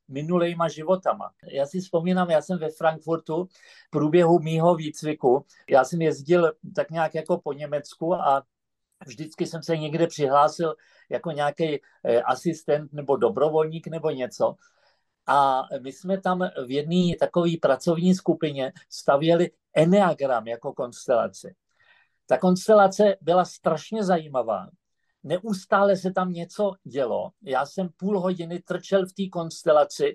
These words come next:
s pocitem, že mám dozad zabodnutý nůž. Kamarád tam stál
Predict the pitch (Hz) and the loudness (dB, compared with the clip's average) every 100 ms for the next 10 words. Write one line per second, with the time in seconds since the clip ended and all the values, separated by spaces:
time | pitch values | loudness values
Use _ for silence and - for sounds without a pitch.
0 | - - - - 170 180 180 185 151 170 | -6 -20 -4 0 2 2 2 2 4 2
1 | 175 180 151 147 170 170 135 135 135 156 | 2 2 2 2 2 2 2 2 2 -2
2 | 165 185 185 185 151 110 117 - - _ | -2 -2 0 -2 -4 -14 -18 -20 -20 _
3 | _ _ _ _ _ _ _ _ - 175 | _ _ _ _ _ _ _ _ 0 4
4 | 190 185 185 185 - 190 175 - - - | 6 6 4 2 0 0 0 -6 -6 2
5 | 165 175 185 | 4 6 4